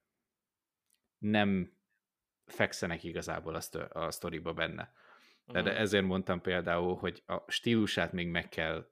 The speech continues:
Speaker 1: egy, meg kell szokni, kettő, pedig meg kell találnia nekem legalábbis a sorozatnak,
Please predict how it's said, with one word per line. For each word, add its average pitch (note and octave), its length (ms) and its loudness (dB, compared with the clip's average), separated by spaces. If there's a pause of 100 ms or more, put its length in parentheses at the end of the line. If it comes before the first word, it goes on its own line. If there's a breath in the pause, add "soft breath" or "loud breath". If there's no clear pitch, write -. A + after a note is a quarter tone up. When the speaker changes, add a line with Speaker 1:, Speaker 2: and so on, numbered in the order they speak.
(120)
Speaker 1:
egy, F#2 380 2
meg E2 160 -8
kell E2 160 -4
szokni, F#2+ 480 -2
kettő, F2+ 360 -4
pedig E2+ 200 -4
meg E2 160 -6
kell E2 200 -6
találnia E2 520 -4
nekem E2+ 400 -6
legalábbis E2 540 -6
a G2+ 40 -6
sorozatnak, G2 720 -2